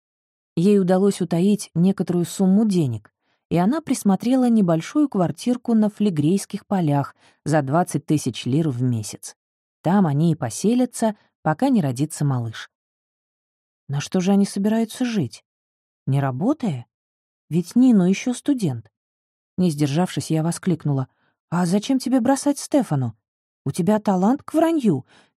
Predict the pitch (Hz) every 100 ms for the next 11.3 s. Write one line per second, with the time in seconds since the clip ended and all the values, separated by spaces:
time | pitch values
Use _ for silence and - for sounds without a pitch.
0 | - 202 208 233 240 214 240 226 240 247
1 | 247 214 202 202 233 - 165 175 196 202
2 | - 214 214 185 196 208 - 208 214 240
3 | 226 190 - 233 _ _ _ _ _ _
4 | _ _ _ _ _ _ 151 151 143 143
5 | - 147 151 196 160 147 143 156 170 156
6 | - 135 117 - - - - _ _ _
7 | _ _ _ - 165 214 262 320 339 -
8 | 240 214 240 208 175 - 160 - 180 220
9 | 247 - 165 156 - 151 143 131 127 139
10 | 202 214 196 127 143 156 196 226 214 226
11 | 131 123 117